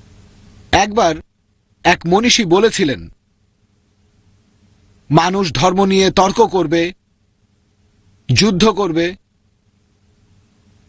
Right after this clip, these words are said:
মরে যাবে, কিন্তু তারা বেঁচে থাকতে পারবে না।" আমরা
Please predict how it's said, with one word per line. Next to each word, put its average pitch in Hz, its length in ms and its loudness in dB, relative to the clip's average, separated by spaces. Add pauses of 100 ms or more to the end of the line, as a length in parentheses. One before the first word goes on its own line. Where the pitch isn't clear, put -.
(160)
মরে 214 320 2
যাবে, 135 300 -8 (1400)
কিন্তু 220 260 2
তারা 156 400 0 (680)
বেঁচে 180 460 0
থাকতে - 460 -4
পারবে 107 380 -2
না।" 80 200 -12 (4000)
আমরা 190 500 0